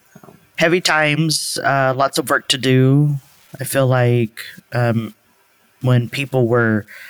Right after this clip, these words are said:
Speaker 2: texting me on Friday saying they have no hope,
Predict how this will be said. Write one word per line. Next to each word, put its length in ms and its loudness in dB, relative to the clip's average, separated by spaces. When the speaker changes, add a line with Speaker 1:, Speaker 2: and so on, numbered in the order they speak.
Speaker 2:
texting 400 -2
me 140 4
on 160 0
Friday 480 0
saying 360 0
they 120 0
have 240 -4
no 160 2
hope, 600 0